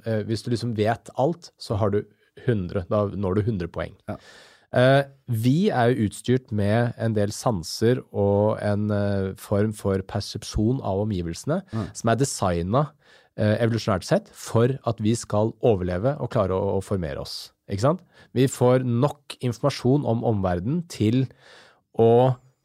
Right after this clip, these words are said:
Speaker 1: ta til oss næring og kommunisere og, og formere oss. Det er det alle våre sanser er laget for, at vi skal, eh, gjøre det på et maksimalt vis. Det er ikke nødvendigvis sånn at sansene våre er spesialdesignet for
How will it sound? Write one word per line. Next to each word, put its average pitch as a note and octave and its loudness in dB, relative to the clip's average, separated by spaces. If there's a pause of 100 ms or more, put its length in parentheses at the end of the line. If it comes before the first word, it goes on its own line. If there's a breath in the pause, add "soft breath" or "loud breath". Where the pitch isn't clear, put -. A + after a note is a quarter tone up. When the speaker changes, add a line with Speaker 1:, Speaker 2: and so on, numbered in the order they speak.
(140)
Speaker 1:
ta G#2+ 4
til G#2 0
oss A2+ 2
næring A#2 0 (440)
og G#2 2
kommunisere A2+ 0 (280)
og, G#2 0
og G2+ -8
formere D#2+ -4
oss. - -14
Det A#2 2
er A2 0
det G#2 2 (380 soft breath)
alle A2+ 6
våre G#2 4
sanser G2 -2
er G2+ 2
laget G2 0
for, G#2+ 0
at G#2 -6
vi G#2 -4
skal, G2+ 0
eh, F#2+ 0
gjøre G2 0
det F2+ -2
på F#2 -2
et F#2+ -6
maksimalt F2+ -6
vis. - -10 (500 loud breath)
Det C3 4
er B2 4
ikke F#3 4
nødvendigvis A#2+ 2 (100)
sånn B2+ 0 (120)
at - -2
sansene - -2
våre G2 0
er F#2+ 2
spesialdesignet G2+ -2
for A2 -2